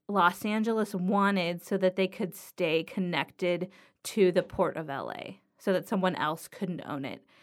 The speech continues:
And if you are from L A, you probably know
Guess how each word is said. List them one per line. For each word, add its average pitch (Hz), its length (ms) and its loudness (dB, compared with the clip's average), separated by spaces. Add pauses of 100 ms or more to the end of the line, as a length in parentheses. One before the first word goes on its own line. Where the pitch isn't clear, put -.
(360)
And 190 640 2
if 190 220 0
you 196 500 4
are 160 140 0
from 294 360 2
L 170 200 2
A, 208 260 0
you 202 160 -8
probably 185 640 -4
know 180 460 -4